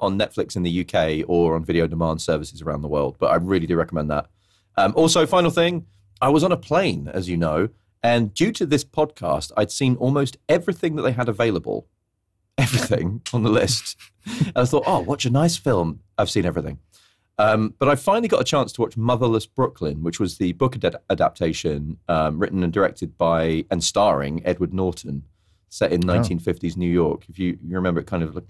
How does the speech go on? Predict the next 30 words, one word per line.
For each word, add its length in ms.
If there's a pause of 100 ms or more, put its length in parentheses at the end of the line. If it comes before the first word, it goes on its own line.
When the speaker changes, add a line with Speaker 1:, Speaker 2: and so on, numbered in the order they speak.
(120)
Speaker 1:
looks 200
like 120
a 60
kind 140
of 80
gangster 340
film. 300 (500)
Speaker 2:
Yeah. 300 (160)
Speaker 1:
He's 160
a 20
kind 160
of 60
gumshoe 420
private 320
eye 220 (540)
investigating 760
the 80
death 220
of 60
his 120
boss. 480 (280)
Really 420
enjoyed 360
this, 380 (320)
uh, 320
Speaker 2:
Mm. 40
Speaker 1:
Motherless 340
Brooklyn. 500 (380)
It 120
was 320